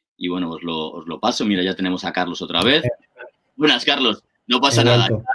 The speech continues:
Speaker 1: He aprovechado, he aprovechado,
Speaker 2: No lo
Speaker 1: eh,
Speaker 2: sé.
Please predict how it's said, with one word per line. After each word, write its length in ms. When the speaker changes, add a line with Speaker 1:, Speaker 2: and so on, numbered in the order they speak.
Speaker 1:
He 60
aprovechado, 880
he 80
aprovechado, 1200
Speaker 2:
No 100
lo 100
Speaker 1:
eh, 120
Speaker 2:
sé. 60